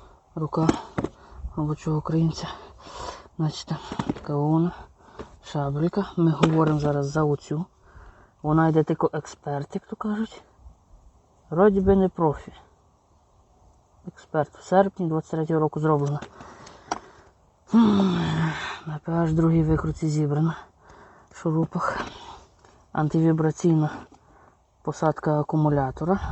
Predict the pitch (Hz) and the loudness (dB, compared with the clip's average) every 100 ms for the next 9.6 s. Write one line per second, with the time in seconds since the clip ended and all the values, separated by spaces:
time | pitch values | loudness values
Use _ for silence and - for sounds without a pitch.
0 | - - - - - - - 170 185 196 | -10 -14 -16 -18 -14 -8 -2 2 2 0
1 | - - - - - - - - 165 160 | -6 -16 -14 -14 -14 -14 -14 -6 -4 -2
2 | 170 160 160 160 160 - - 160 156 160 | -2 0 0 0 -2 -2 0 2 2 -2
3 | - - - - - - 160 160 - 160 | -6 -20 -20 -20 -16 -2 0 0 0 -4
4 | 147 165 165 151 156 160 156 147 151 - | 0 2 2 0 -2 0 0 0 -2 -6
5 | - - - 156 143 175 180 165 - - | -14 -14 -4 0 8 10 10 6 -4 -2
6 | 156 165 175 165 165 165 170 165 180 151 | 0 2 2 2 2 4 4 2 0 2
7 | 160 156 156 160 160 151 156 151 147 160 | 4 4 2 2 2 2 2 2 4 4
8 | 147 - 151 143 139 123 160 214 - - | 2 0 -2 0 0 0 0 0 -2 -12
9 | - - 151 147 143 143 | -14 -14 -4 0 2 0